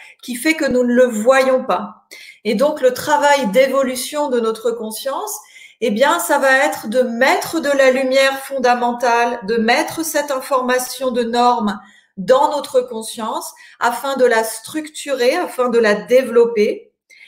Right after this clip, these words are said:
afin de nettoyer cette vitre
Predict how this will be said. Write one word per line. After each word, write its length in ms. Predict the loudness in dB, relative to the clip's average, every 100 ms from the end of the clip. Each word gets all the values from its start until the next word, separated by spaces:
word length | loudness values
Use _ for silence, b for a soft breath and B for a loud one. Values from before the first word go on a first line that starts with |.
| B B
afin 460 | 0 0 0 0 2
de 340 | 4 4 2
nettoyer 800 | -4 -2 -2 -6 0 0 2 -2
cette 320 | -4 -2 -2 -2
vitre 520 | -4 -4 -8 -10